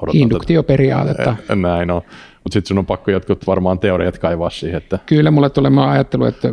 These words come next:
Speaker 2: siis mä oon tuotteistanut tän päässä, niitä on, on kuusitoista kertaa kymmenentuhatta merkkiä. Ja aina näitten kuudentoista välillä on joku myyntiin liittyvä syvä osio, jossa on ehkä teoriaa, keissejä ja jotain muuta.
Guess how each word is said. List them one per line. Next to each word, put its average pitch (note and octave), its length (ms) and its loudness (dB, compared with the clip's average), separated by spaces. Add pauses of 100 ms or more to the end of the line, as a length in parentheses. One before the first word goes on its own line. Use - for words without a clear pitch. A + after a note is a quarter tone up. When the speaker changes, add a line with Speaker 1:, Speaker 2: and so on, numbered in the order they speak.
(160)
Speaker 2:
siis A2+ 220 -2
mä A#2 100 2
oon A2+ 180 -2
tuotteistanut A#2+ 680 -2
tän A#2 120 -2
päässä, B2+ 340 -2
niitä A#2+ 220 -4
on, C3 280 -8
on B2+ 120 -4
kuusitoista - 680 -4 (480)
kertaa A#2 340 -2
kymmenentuhatta A#2 680 2
merkkiä. A#2 540 -2 (600)
Ja B2 80 -2
aina A#2+ 220 2
näitten A2+ 260 0
kuudentoista A2+ 560 -2
välillä A2 360 2
on - 120 -2
joku - 260 -6
myyntiin - 460 0
liittyvä - 340 -8
syvä A#2+ 220 -6
osio, - 440 -8
jossa A#2+ 320 -8
on D3 100 0
ehkä B2 200 -4
teoriaa, A#2 500 -2
keissejä B2+ 540 -6
ja D3 60 -6
jotain - 260 -6
muuta. C#3 340 -6